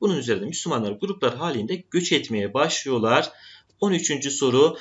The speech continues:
Kelim olarak arkadaş anlamına gelen Peygamberimizi görmüş, ona iman etmiş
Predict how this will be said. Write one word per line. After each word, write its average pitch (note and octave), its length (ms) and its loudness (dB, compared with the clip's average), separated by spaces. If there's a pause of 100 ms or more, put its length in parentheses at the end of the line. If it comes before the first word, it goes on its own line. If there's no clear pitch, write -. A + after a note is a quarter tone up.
(160)
Kelim G3+ 280 2
olarak C#3+ 320 4
arkadaş E3+ 440 2
anlamına C3 380 0
gelen B2+ 440 2
Peygamberimizi C#3 720 -2
görmüş, D3+ 440 2
ona D3 320 -4
iman C#3+ 300 -4
etmiş - 560 -6